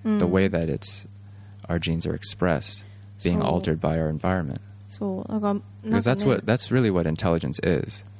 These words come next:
Speaker 1: is us
Speaker 2: そうそう。
Speaker 1: responding to our environment, being able to interact with our environment.
Speaker 2: いやいや。そう、なんか一応その人間に起きることっていうのは一個一個ちゃんと理由があるわけじゃん？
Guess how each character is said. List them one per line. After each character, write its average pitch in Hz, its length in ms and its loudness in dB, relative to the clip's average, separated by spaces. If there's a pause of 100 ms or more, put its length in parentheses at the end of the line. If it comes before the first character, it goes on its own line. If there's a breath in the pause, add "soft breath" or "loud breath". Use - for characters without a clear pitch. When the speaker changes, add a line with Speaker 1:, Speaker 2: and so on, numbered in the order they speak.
(160)
Speaker 1:
is 90 240 2
us 92 220 2 (120)
Speaker 2:
そ 190 60 -4
う - 40 -8
そ - 80 -4
う。 - 20 4
Speaker 1:
responding 87 460 2
to - 160 -2
our 82 120 2
environment, 82 340 0
being 85 160 0
able 87 160 2
to - 120 -4
interact 87 440 0
with 85 160 0
our - 100 -2
environment. - 420 -8
Speaker 2:
い - 40 -6
や 190 180 -4
い 185 60 -6
や。 185 180 -8 (480 loud breath)
そ 220 140 0
う、 - 20 -2
な 220 120 2
ん - 20 0
か 196 100 -6
一 247 320 2
応 311 80 4
そ 294 140 2
の 294 120 2
人 269 240 2
間 269 220 2
に 262 160 4
起 226 80 2
き 277 160 2
る 220 100 4
こ 208 140 0
と 202 120 2
っ 196 40 -2
て - 160 -4
い - 20 2
う - 20 -2
の 180 120 0
は 180 140 -2
一 202 160 -2
個 233 120 4
一 226 80 2
個 185 240 -2
ち - 120 -8
ゃ 202 60 2
ん 202 60 -2
と 208 80 0
理 202 200 2
由 220 140 4
が 214 160 2
あ 214 60 2
る 185 100 -2
わ 180 120 -2
け 185 140 -4
じ - 80 -6
ゃ 165 60 -4
ん？ 208 200 -2